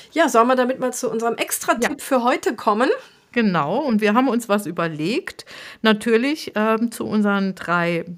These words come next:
Speaker 2: Dü-, ähm, heiligen Düften, <laughs> Myrrhe und, äh, Weihrauch und Rose.
Speaker 1: Rose.
Speaker 2: Und wir haben uns überlegt, einen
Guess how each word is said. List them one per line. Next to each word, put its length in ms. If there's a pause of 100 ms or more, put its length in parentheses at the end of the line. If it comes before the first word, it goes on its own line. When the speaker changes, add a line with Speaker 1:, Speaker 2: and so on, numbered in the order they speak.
Speaker 2:
Dü-, 160
ähm, 500
heiligen 500
Düften, 720
<laughs> 40
Myrrhe 480 (480)
und, 560 (100)
äh, 220
Weihrauch 840 (240)
und 460 (240)
Rose. 440
Speaker 1:
Rose. 280 (120)
Speaker 2:
Und 580 (120)
wir 140
haben 180
uns 140
überlegt, 500
einen 360